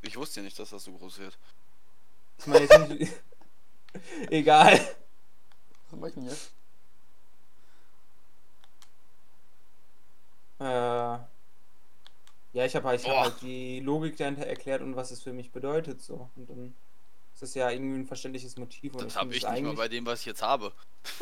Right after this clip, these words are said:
Speaker 1: <laughs>
Speaker 3: Hast du echt überhaupt ein Motiv dafür? Äh, äh,
Speaker 1: Hä?
Speaker 3: hast du überhaupt ein,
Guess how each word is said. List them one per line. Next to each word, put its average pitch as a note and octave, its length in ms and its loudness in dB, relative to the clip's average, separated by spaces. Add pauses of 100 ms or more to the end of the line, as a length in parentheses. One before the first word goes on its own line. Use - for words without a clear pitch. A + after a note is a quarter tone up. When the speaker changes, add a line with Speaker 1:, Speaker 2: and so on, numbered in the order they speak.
Speaker 1:
<laughs> G#4 640 -2
Speaker 3:
Hast - 140 -2
du C3+ 60 2
echt D3 180 4
überhaupt D#3 260 4
ein D#3+ 40 -4
Motiv A3+ 260 -2
dafür? E3+ 360 0 (380)
Äh, C3 200 2
äh, D3 400 -4
Speaker 1:
Hä? C#3+ 120 0 (300)
Speaker 3:
hast - 160 -8
du D3 40 0
überhaupt D3+ 180 0
ein, C#3+ 540 -8